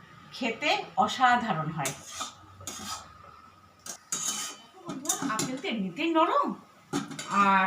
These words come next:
তোমরা কিন্তু যে কোনো আপেল দিয়ে করতে পারো, সবুজ আপেল দিয়েও করতে পারো।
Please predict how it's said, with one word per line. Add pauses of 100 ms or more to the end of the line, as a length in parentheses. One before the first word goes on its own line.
তোমরা
কিন্তু
যে (100)
কোনো
আপেল
দিয়ে
করতে
পারো, (100)
সবুজ (100)
আপেল
দিয়েও
করতে
পারো।